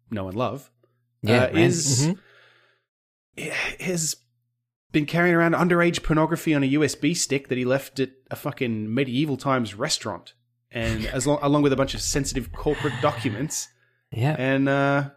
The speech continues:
Speaker 1: and that he's been having parties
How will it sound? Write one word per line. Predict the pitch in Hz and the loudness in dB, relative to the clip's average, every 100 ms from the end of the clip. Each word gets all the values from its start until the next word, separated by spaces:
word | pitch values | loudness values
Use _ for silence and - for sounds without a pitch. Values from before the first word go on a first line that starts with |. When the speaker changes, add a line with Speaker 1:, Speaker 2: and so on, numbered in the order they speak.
| _ _ _ - | _ _ _ -4
Speaker 1:
and | 135 143 | 0 0
that | 127 | 0
he's | 147 131 | -2 -2
been | 135 | 0
having | 143 147 139 131 - | 0 2 2 0 -4
parties | 147 156 156 131 135 - | -2 2 2 0 -4 -10